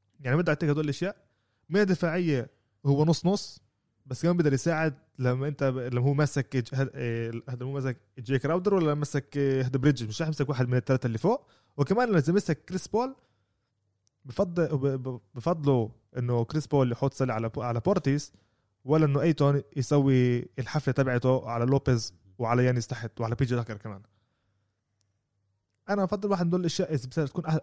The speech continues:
يعني هذا أحسن لميلواكي إذا تقدر تيجي ضد، آه،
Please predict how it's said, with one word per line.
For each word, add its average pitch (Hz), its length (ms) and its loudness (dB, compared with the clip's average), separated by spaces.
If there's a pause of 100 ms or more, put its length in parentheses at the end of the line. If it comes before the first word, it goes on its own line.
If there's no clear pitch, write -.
يعني 131 220 0
هذا 170 140 0
أحسن 160 240 -2
لميلواكي 156 480 2
إذا 143 100 0 (100)
تقدر 151 160 -4 (180)
تيجي 143 160 -2
ضد، 131 280 -4
آه، 113 520 -4